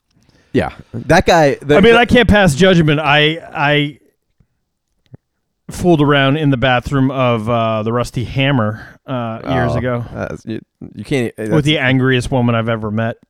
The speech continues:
Speaker 2: <sighs> You know.
Speaker 1: Is that who I think it is?
Speaker 2: Kate? Yeah.
Speaker 1: Yeah, yeah. Um, I
Speaker 2: Katrina?
Speaker 1: will say, the, that, the brunch is so good, that guy that was slamming on the door to get in there was probably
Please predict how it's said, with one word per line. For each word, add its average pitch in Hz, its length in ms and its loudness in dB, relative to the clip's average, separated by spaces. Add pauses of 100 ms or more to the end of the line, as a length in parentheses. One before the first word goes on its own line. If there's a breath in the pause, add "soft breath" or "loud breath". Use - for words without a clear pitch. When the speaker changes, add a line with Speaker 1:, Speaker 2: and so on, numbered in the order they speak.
Speaker 2:
<sighs> - 360 -18
You 139 80 -10
know. 123 140 -8 (220)
Speaker 1:
Is 104 260 -6
that 101 80 -4
who 98 100 0
I 85 80 -2
think 92 220 -8
it 101 60 -4
is? 113 280 -6 (280)
Speaker 2:
Kate? 170 340 -4
Yeah. 139 340 -4
Speaker 1:
Yeah, 98 120 -4 (680 loud breath)
yeah. 117 380 0
Um, 90 200 -8 (640)
I - 40 -6
Speaker 2:
Katrina? 165 240 4
Speaker 1:
will 208 160 6
say, 156 340 2 (340 soft breath)
the, 135 200 -2 (140)
that, 147 280 0
the 143 100 -2
brunch 165 280 0
is 165 100 -2
so 147 200 -2
good, 135 340 -2
that 123 200 0
guy 131 200 4
that 135 120 2
was 120 120 0
slamming 117 400 -2
on 117 140 -2
the 107 60 -2
door 107 240 2
to 117 80 -2
get 98 160 0
in 101 140 -2
there 120 300 -2
was 127 160 2
probably 127 840 0